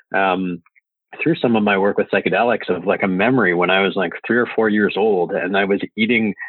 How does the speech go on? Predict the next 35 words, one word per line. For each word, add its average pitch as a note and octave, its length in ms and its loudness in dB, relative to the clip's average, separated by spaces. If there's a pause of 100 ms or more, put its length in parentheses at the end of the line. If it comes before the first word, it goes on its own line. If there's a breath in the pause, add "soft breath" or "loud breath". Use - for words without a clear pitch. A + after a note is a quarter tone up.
(180)
a G2 120 0
banana F#2 640 2
at G2 100 2
my F2+ 120 0
grandfather's F2+ 760 0
house, E2 300 0
and F2+ 80 -6
my E2 120 -4
grandfather G2+ 480 0 (200)
snapped D3+ 380 0
at G#2 120 -2
me F#2+ 120 0
and F2 100 -2
said, G#2+ 180 -4
"Don't B3+ 220 2
eat F3 220 0
that." E2 220 2 (360 loud breath)
And A2+ 140 2
I - 20 4
s-, - 60 -2 (240)
stopped F#3+ 500 -2
and, A#2 100 -4
like, G#2+ 280 -2
I F2+ 80 -2
started A2+ 280 -2
crying. G#2 480 -2
Of D#2 200 -10
course, E2+ 260 -4
I D#2 60 -2
was D2 160 -6
three E2 100 -2
or D#2+ 120 -6
four F2+ 140 -2
years E2 240 -6
old. A2 300 0